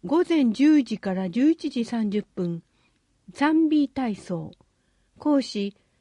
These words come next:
高橋典子氏。未就園児と保護者十組。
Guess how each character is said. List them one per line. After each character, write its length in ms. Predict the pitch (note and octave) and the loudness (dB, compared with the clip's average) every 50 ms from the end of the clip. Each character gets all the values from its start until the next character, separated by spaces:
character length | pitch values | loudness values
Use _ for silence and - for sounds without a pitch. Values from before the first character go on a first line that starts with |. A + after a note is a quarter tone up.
| _ _ _ _ | _ _ _ _
高 320 | - C4+ C4+ - D#4+ E4+ E4+ E4+ E4 | -6 -6 -4 -2 -2 -2 -2 -2 -4
橋 200 | D4 - - A#3+ | -4 -4 0 0
典 260 | A3 A3 B3+ C4 A3+ | 2 2 2 2 0
子 160 | A3+ - F3+ E3 | -2 -6 -8 -10
氏。 320 | - - - E3 - - _ _ _ _ _ _ _ _ _ _ _ _ _ _ _ - | -8 -8 -10 -10 -10 -10 _ _ _ _ _ _ _ _ _ _ _ _ _ _ _ 4
未 160 | A3+ C4 C4 | 4 6 6
就 340 | A#3 - - E4 E4+ E4 D#4+ | 4 4 4 6 6 6 6
園 240 | E4 D#4 D#4 C#4 | 4 4 4 2
児 160 | A#3+ A3 G#3+ F#3+ | 2 0 -4 -6
と 180 | - - G3 | -4 -8 -6
保 160 | F#3+ - B3 | -2 -2 -2
護 140 | A#3 B3+ D4+ | 0 0 -2
者 240 | C#4 - B3 G#3+ G3 | -2 -4 -6 -6 -6
十 160 | - C4 C4+ | -4 -4 -4
組。 480 | C4+ _ _ - G3+ E3+ E3 E3 E3 | -4 _ _ -6 -4 -4 -4 -6 -10